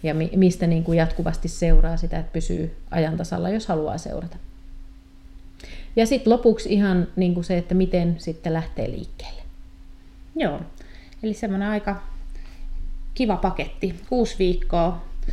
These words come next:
Speaker 2: kestää se kurssi
Speaker 1: Mm.
Speaker 2: ja
Speaker 1: Kyllä.
Speaker 2: Niin.
Speaker 1: Me laitetaan hei linkki, jos tuntuu, että kiinnostut ja, ja haluaisit lähteä niinku mukaan meidän kurssille,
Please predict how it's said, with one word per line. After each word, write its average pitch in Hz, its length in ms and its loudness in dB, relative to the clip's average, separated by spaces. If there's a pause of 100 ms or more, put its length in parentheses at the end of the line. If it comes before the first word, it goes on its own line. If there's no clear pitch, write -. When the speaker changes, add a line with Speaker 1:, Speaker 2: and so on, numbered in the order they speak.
(460)
Speaker 2:
kestää 214 420 -2
se 196 120 -2
kurssi 190 520 -2
Speaker 1:
Mm. 202 200 4 (160)
Speaker 2:
ja 170 280 -2 (1800)
Speaker 1:
Kyllä. 254 240 2
Speaker 2:
Niin. 277 200 6 (1160)
Speaker 1:
Me 285 80 0
laitetaan 196 400 6
hei 180 140 6
linkki, 254 300 2
jos 185 140 2
tuntuu, 220 360 4
että 175 200 2
kiinnostut 185 600 2
ja, 165 260 6
ja 175 140 4
haluaisit 175 480 2
lähteä 156 420 0
niinku 151 260 -2
mukaan 208 380 4
meidän 170 220 4
kurssille, 165 600 2